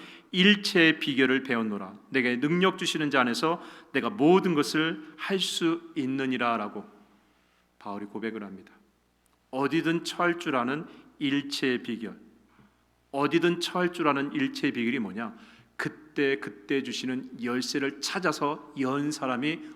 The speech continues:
얻게 되는 영적인 유익입니다. 여러분, 한 번에 맞는 키를 다 열어제치면요, 그때 그때마다 영적으로 어떻게 내가 반응해야 되는지 우린 몰라요. 왜? 한 번에 다 열렸기 때문에.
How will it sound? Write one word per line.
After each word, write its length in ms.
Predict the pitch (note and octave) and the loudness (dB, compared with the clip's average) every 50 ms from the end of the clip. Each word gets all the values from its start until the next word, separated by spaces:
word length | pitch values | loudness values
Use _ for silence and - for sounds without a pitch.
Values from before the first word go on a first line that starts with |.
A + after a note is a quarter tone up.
| - - - | -20 -16 -8
얻게 400 | - - C3+ - - - - D3 | -4 -4 -4 -4 -2 0 0 0
되는 420 | A#2 A#2+ A2 A2+ A2 G#2+ - - - | 2 0 0 -2 -4 -4 -6 -6 -6
영적인 580 | A#2 G#2 G2+ G2 - - A2+ A#2 A2+ A2+ A2+ A#2 | -6 -6 -6 -8 -8 -8 -6 -4 -6 -6 -6 -6
유익입니다. 500 | D3+ A#2+ A2+ A2+ A#2+ A2 G#2 G#2+ - - - _ _ _ _ _ _ _ _ _ _ _ _ _ _ _ _ _ _ _ _ _ _ _ _ - - | -6 -6 -4 -4 -6 -8 -10 -12 -14 -18 -20 _ _ _ _ _ _ _ _ _ _ _ _ _ _ _ _ _ _ _ _ _ _ _ _ -6 -4
여러분, 280 | C3+ B2 C#3 E3+ C#3 B2 | -4 -2 -2 -4 -6 -6
한 280 | - - - G3+ G#3 G3+ | -8 -6 -2 0 0 2
번에 160 | A3 G#3 F#3+ | 2 2 2
맞는 360 | D#3+ B2 A2+ C#3+ E3 F3 F3 | 2 2 2 2 2 0 -2
키를 180 | - F3 E3 - | -2 -4 -4 -4
다 220 | - - C#3 A#2+ | -4 -6 -4 -2
열어제치면요, 760 | B2 B2 D3+ D3 C#3+ - - - B2 A#2+ A2 G#2 G#2 F#2+ - - - - - - - - - - - - | -2 0 0 -2 -2 -4 -6 -6 -6 -6 -4 -6 -6 -8 -12 -16 -20 -20 -20 -20 -20 -20 -20 -14 -4 0
그때 420 | - - - - - - G#3+ G#3 | 2 2 2 4 6 10 10 10
그때마다 800 | G#3 G#3 G#3 - - G3 F3+ D#3 C#3+ C3+ D3+ D3+ C#3 B2 C3 D#3+ | 10 6 0 2 2 4 4 4 4 4 4 4 4 4 2 2
영적으로 420 | D3+ D#3+ D#3+ - F#3+ E3+ E3+ E3+ | 2 2 2 4 4 4 4 4
어떻게 360 | D#3 D#3 C#3 C3 - - F#3 | 4 2 0 0 0 0 0
내가 260 | D3 C#3+ C3 C#3+ - | 2 2 2 0 0
반응해야 420 | - - B2+ B2+ C#3+ D3+ D3+ C#3+ A#2+ | -2 -4 -2 0 2 2 2 2 2
되는지 500 | B2 A2+ A2 A2 G#2 - E3 D3+ A2+ - - - - - - - _ - | 0 -2 -2 -4 -4 -4 -2 -2 -4 -4 -8 -16 -20 -20 -20 -18 _ -6
우린 220 | D3+ C#3 C#3+ A#2+ | -4 -4 -2 -4
몰라요. 380 | G#2 G#2+ G#2 G2+ G#2 G2 F#2 G2 - - - - - _ _ - | -4 -4 -4 -6 -6 -8 -10 -12 -16 -20 -20 -20 -20 _ _ -8
왜? 120 | B2+ A#2 | -6 -6
한 220 | G#2 - - F#3 E3 | -6 -6 -6 -4 -4
번에 140 | E3+ D#3+ | -4 -4
다 160 | - C3+ A2+ G#2 | -4 -6 -6 -6
열렸기 340 | A2+ G#2+ A2+ B2+ - C3 B2+ | -4 -4 -4 -6 -6 -8 -10
때문에. 340 | - A#2+ G2+ F#2+ F#2 F#2 | -10 -10 -12 -12 -14 -18